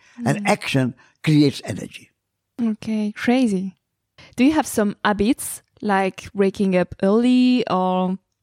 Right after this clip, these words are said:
Speaker 2: doing some
Speaker 1: Habit, yeah.
Speaker 2: sports?
Speaker 1: Um, I don't wake up too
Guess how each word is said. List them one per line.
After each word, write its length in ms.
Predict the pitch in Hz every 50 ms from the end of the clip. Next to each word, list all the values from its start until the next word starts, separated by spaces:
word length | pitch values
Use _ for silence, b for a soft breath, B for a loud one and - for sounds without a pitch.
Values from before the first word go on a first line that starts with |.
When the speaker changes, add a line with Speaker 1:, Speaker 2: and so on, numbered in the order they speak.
| _ _ -
Speaker 2:
doing 260 | 196 220 185 190 190 196
some 180 | 190 208 202
Speaker 1:
Habit, 60 | 220
yeah. 40 | 185
Speaker 2:
sports? 760 | - - - 269 254 254 247 247 247 254 247 - - - - B B B B B B B B B -
Speaker 1:
Um, 640 | - 202 214 202 202 196 247 254 247 247 247 208 - _ _ _ _ _ _ _ _ _ _ _ _ _ _ -
I 180 | - - 311 320
don't 340 | 302 294 330 359 349 285
wake 220 | 233 233 208 - -
up 180 | 196 - _ -
too 240 | - 247 269 277